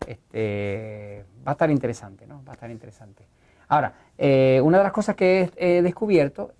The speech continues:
mientras hacía toda la investigación por los últimos cinco años, eh, estudiando el tema de la diabetes y cómo ayudar a una persona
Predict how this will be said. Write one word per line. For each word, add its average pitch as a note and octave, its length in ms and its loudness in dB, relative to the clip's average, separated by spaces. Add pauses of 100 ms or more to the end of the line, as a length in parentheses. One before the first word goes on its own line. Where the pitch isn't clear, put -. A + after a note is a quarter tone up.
mientras A#2 360 -10
hacía D3 220 -2
toda D#3 200 4
la D#3+ 40 0
investigación D#3 580 -4
por C#3+ 120 -12
los A#2 100 -4
últimos C3 300 -6
cinco D3+ 320 -8
años, C3+ 280 -12 (120)
eh, A#2 260 -20
estudiando B2 460 -8
el B2 60 -10
tema A#2+ 200 -8
de A#2+ 80 -6
la B2 80 -4
diabetes A#2+ 460 -6
y - 20 -12
cómo A2+ 200 -16
ayudar A#2+ 240 -2
a - 20 -6
una A#2+ 100 -6
persona A#2+ 440 -12